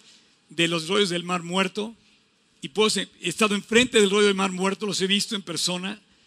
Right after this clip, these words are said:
eh, pero eso no va a cambiar mi vida tanto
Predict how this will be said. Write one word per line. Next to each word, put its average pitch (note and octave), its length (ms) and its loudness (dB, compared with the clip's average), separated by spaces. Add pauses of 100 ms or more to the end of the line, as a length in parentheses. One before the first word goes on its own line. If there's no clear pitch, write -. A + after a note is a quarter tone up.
(320)
eh, E3 680 2 (380)
pero G3 160 2
eso A#3+ 100 -2
no A#3 100 -4
va A#3 120 -2
a - 40 -14
cambiar G#3 360 -2
mi G#3 100 -4
vida G3 220 0
tanto G3 640 -6